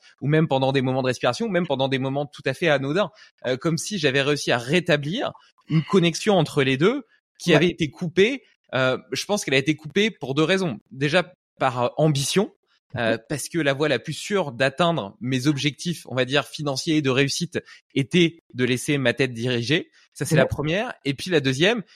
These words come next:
Speaker 1: c'est aussi une notion de protection. Parce que, euh, en tout cas pour ma part, et je pense ne pas être le seul, euh, l'enfance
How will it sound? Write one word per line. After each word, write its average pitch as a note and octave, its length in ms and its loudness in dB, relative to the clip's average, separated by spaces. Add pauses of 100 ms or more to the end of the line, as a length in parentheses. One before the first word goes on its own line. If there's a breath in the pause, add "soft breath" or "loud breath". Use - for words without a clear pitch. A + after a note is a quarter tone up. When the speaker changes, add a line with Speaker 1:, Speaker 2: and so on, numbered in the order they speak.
(160 soft breath)
Speaker 1:
c'est - 180 -2
aussi C#3+ 220 2
une F3 80 4
notion D3 260 2
de D3 60 4
protection. D#3 560 0 (380 soft breath)
Parce - 260 -2
que, E3 340 2
euh, A#2 640 2
en G#2+ 80 -10
tout - 120 -18
cas C3+ 120 0
pour B2+ 200 -8
ma A#2+ 120 4
part, E3 240 2
et A#2+ 60 0
je - 100 -8
pense B2+ 280 -6
ne A2+ 160 0
pas B2 280 2
être B2 300 -6
le A2 80 -2
seul, F3+ 340 0 (320 soft breath)
euh, A2+ 720 0
l'enfance C3+ 720 0